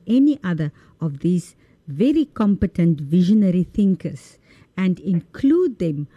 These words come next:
when they make these big decisions affecting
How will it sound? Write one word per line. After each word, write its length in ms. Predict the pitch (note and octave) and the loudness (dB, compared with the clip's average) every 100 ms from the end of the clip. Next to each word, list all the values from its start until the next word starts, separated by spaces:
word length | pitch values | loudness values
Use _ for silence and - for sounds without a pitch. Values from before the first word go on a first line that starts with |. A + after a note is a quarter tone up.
| _ - | _ -8
when 400 | D3+ F#3+ C4 A#3+ | 0 2 2 2
they 160 | G3+ F#3+ | 0 0
make 320 | F3 E3 C#3+ | 0 -2 -2
these 240 | E3+ C#3+ | -2 -2
big 340 | A#2+ _ B3 G#3 - | -8 _ -2 -2 -4
decisions 720 | F#3+ - G3+ F3 G3 F#3+ E3+ - | -6 -4 -4 -2 0 -2 -4 -10
affecting 840 | F3 _ - A#3+ - A#3 A3 | -14 _ -4 -4 -6 -4 -2